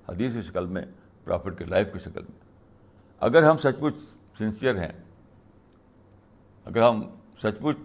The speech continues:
سیریسلی اس کا اسٹڈی کریں اس کو، تو وہ guide book ہمیں مل جاتا ہے کہ کیسے ہم اپنی ڈی کنڈیشننگ کریں۔ جیسے میں نے یہ چیز دریافت کی اسی سے، اسی لٹریچر سے،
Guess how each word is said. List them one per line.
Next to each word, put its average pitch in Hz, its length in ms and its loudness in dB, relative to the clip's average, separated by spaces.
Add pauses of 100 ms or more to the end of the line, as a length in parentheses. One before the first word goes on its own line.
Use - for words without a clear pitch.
(800)
سیریسلی 131 480 0 (260)
اس 120 100 -8
کا 127 160 2 (140)
اسٹڈی 120 340 -4
کریں 113 200 0
اس 90 160 -6
کو، - 140 -14 (960)
تو 139 100 -2
وہ 151 180 2
guide 139 220 10
book 175 220 2
ہمیں 143 100 2
مل 156 220 0
جاتا 117 360 4
ہے 131 80 4 (340)
کہ 117 100 -6
کیسے 117 340 -4
ہم 98 120 -4
اپنی 104 320 -8 (640)
ڈی 143 160 0
کنڈیشننگ 98 420 -2
کریں۔ - 300 -18 (1080)
جیسے 113 240 -2
میں 113 220 4
نے 165 100 0
یہ 147 120 2
چیز 131 220 -6
دریافت 110 380 4
کی 107 60 -6
اسی 107 260 -4
سے، - 160 -12 (800)
اسی 127 180 -6
لٹریچر 104 460 -2
سے، - 180 -14